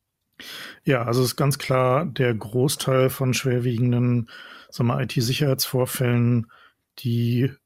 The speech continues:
so stattfinden außerhalb des geheimdienstlichen Bereichs oder des Spionagebereichs,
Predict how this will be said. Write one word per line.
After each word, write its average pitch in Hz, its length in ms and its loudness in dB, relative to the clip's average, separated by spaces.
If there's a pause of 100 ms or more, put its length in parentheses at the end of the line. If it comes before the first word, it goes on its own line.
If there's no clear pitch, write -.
so - 240 -6
stattfinden 131 560 0
außerhalb 120 500 -2
des - 160 -4
geheimdienstlichen 120 720 0
Bereichs 113 440 -2
oder 120 220 0
des 110 240 -8
Spionagebereichs, 113 920 -2